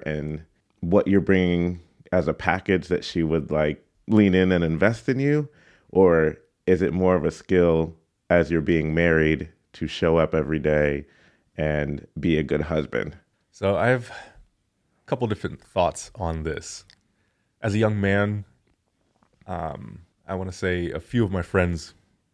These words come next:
Speaker 2: used to look to me to, uh,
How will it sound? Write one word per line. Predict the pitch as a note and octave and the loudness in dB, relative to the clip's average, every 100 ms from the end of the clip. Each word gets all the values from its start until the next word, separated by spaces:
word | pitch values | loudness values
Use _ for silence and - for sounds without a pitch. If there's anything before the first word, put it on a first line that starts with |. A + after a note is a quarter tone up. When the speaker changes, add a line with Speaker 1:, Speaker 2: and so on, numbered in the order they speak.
| _ _ _ | _ _ _
Speaker 2:
used | G2+ F#2+ | -10 -6
to | E2 | -4
look | E2 G2 - | 0 0 -2
to | E2 | -6
me | E2+ E2+ _ _ _ _ _ _ _ _ _ _ _ | -4 -6 _ _ _ _ _ _ _ _ _ _ _
to, | - F#2 E2 | -6 -4 -4
uh, | D2+ C#2 C2 | -6 -8 -10